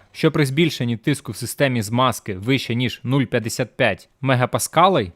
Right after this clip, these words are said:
або п'ять і п'ять кілограм сил на сантиметр квадратний,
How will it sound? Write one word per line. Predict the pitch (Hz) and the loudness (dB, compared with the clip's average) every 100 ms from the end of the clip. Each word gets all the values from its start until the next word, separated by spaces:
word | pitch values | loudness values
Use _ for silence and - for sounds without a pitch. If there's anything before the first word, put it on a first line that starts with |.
| _ | _
або | 117 120 | -4 -2
п'ять | 107 135 110 | -2 -4 -4
і | |
п'ять | 120 123 | -2 -2
кілограм | - 117 107 120 | -2 -6 -2 -4
сил | 110 - 113 | -4 -4 -2
на | 104 | -2
сантиметр | 120 107 117 113 - | -4 -6 -4 -4 -6
квадратний, | 120 113 110 - 92 | -6 -2 -2 -2 -10